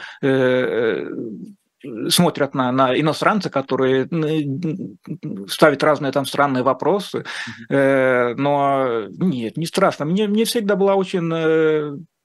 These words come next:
Speaker 1: приятно э, ездит по России,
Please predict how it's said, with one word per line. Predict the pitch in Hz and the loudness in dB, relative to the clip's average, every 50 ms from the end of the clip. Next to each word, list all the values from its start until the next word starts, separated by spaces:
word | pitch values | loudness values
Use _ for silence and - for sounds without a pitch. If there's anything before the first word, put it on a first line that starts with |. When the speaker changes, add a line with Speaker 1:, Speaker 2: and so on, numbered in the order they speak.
| _ _ _ _ | _ _ _ _
Speaker 1:
приятно | - 190 175 196 226 262 254 - 175 117 95 - - _ _ _ _ _ _ | 4 4 6 4 4 2 0 -2 -4 -4 -6 -8 -12 _ _ _ _ _ _
э, | 202 185 156 139 139 135 131 131 127 127 - - - - - | -8 -6 -2 -2 -2 -2 -2 -2 -4 -4 -6 -6 -10 -12 -8
ездит | - 156 147 180 170 - 135 139 135 | -4 0 2 2 2 2 0 -2 -2
по | - 135 | -2 -2
России, | 127 123 120 - - - 123 110 - - | -2 -2 -2 -4 -4 -2 -2 -2 -2 -4